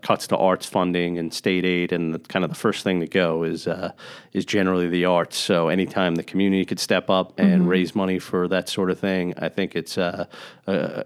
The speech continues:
Speaker 1: a great, uh, effort. And, uh, there's some, some really good local acts, uh, participate in that. So that is going on on Sunday. It's from five to eight P M. And if you don't watch football, it's perfect for you.
Speaker 2: <laughs> I'll be there.
Speaker 1: Yeah.
Speaker 2: <laughs> Um,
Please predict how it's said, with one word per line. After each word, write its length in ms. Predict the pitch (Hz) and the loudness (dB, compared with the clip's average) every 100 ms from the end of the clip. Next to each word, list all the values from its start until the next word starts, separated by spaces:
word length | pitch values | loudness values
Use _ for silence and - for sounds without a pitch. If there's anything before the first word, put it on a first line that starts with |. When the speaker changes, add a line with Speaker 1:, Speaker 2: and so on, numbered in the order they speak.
| - | -6
Speaker 1:
a 80 | 107 | -2
great, 380 | 104 92 87 | 0 0 0
uh, 120 | 87 95 92 | -4 -6 -4
effort. 420 | - 104 123 120 120 - - - | -2 0 2 0 -2 -18 -12 -2
And, 360 | 92 90 90 | 0 0 0
uh, 120 | 95 104 | 0 0
there's 140 | 113 | 0
some, 280 | 131 120 110 | 2 2 2
some 160 | - 139 | 2 4
really 180 | 156 | 6
good 140 | 139 135 | 4 4
local 280 | 139 139 135 | 4 4 2
acts, 340 | 113 - - | 0 -2 -2
uh, 280 | 95 90 90 | 0 2 0
participate 480 | - 113 107 - 90 | 0 -2 -2 -2 -2
in 100 | 82 | 0
that. 200 | 85 85 | -2 -2
So 100 | - | -2
that 240 | 101 139 135 | 0 0 2
is 400 | 123 110 107 - | 4 4 2 0
going 440 | - 117 107 107 | -4 0 2 2
on 360 | 107 107 104 101 | 2 2 2 2
on 280 | 76 90 85 | 2 0 0
Sunday. 480 | - 131 165 175 170 - - | 2 2 4 2 0 -12 -8
It's 120 | 101 | -6
from 140 | - 95 | -4 -2
five 340 | - 104 107 | 2 4 4
to 80 | - | 2
eight 240 | 107 107 - | 0 -2 0
P 140 | 104 | 2
M. 200 | 120 160 | 4 2
And 300 | - 107 110 | 2 2 2
if 160 | 113 117 | 2 2
you 80 | 117 | 2
don't 160 | 123 | 4
watch 200 | 127 123 | 4 2
football, 360 | - 135 127 165 | 2 0 2 2
it's 80 | - | 2
perfect 380 | - 135 156 - | 2 2 0 0
for 80 | 170 | 2
you. 140 | 160 240 294 | 4 6 6
Speaker 2:
<laughs> 120 | 277 | 6
I'll 340 | 240 175 190 247 | 6 6 6 6
be 120 | 285 | 6
there. 320 | 220 139 - 262 | 6 6 6 4
Speaker 1:
Yeah. 220 | 156 - 233 - | 2 2 0 0
Speaker 2:
<laughs> 140 | 202 349 466 415 - | -2 -2 -2 -2 4
Um, 460 | 240 196 175 175 | 6 6 6 4